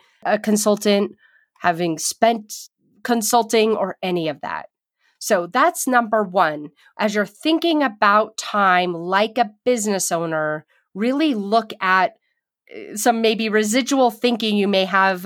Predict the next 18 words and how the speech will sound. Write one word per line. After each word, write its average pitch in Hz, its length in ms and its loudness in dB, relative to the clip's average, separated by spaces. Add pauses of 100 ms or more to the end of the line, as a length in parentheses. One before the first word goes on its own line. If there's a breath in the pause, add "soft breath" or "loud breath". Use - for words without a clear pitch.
still 240 360 0
left 214 280 0
over 202 280 0
from 190 180 -4
your 190 100 -4
corporate 214 440 -2
days 160 640 -4 (360 soft breath)
and 208 220 0
these 220 400 -2 (100)
governors 220 560 2
you're 190 100 -2
putting 185 380 -2
on 170 140 2
yourself 165 400 -2
that 180 120 2
are 175 160 2
not 175 240 0
necessary. - 720 -10